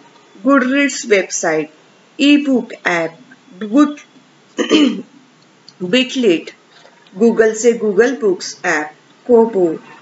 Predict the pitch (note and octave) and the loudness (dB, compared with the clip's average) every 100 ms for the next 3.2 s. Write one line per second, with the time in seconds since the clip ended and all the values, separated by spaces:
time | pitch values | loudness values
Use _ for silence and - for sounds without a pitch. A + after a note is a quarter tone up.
0 | - C4+ A#3 G3 F#3 E3+ - - - - | 0 0 0 2 0 0 -6 -20 -12 0
1 | A#3+ A#3 - C#4 B3+ C4 A3 G3+ - A3 | 2 2 -2 -6 -4 -2 0 -2 -2 -2
2 | F3 D#3 - - _ - B3+ D4 A3+ - | -2 -2 -6 -20 _ -4 0 0 0 2
3 | F#3 | 4